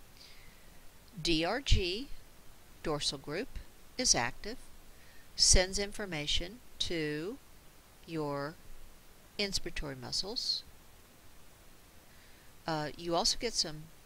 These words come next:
accessory muscles involved, you know, the sternomastoid and abdominal muscles and blah, blah, blah, and you get inhalation. Now, look at exhalation. D R G, dorsal group,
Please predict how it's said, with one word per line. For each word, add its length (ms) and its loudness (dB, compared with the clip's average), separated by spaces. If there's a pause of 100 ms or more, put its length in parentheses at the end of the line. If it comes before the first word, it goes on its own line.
(200)
accessory 880 4
muscles 480 2
involved, 540 -6
you 80 -4
know, 120 -4
the 80 -4
sternomastoid 1200 -2
and 320 -10
abdominal 540 -8
muscles 440 -6
and 120 -8
blah, 180 -12
blah, 160 -12
blah, 280 0 (600)
and 220 0
you 80 0
get 180 4
inhalation. 800 -2 (840)
Now, 320 4 (120)
look 260 -4
at 200 -6
exhalation. 800 2 (1300)
D 180 6
R 160 4
G, 260 6
dorsal 380 -2
group, 240 -4